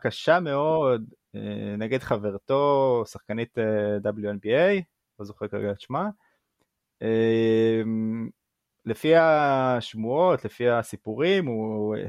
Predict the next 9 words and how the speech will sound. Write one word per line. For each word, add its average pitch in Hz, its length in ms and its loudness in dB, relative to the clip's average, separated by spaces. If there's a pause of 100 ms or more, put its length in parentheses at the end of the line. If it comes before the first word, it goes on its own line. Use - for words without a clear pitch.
הכה 120 240 2
אותה 104 800 2
כשהיא 101 380 -6
ישנה, 147 440 -4 (800)
זאת - 140 -20
אומרת, 104 400 -2
או 120 140 0
שהוא 117 200 -4
חזר, 110 440 0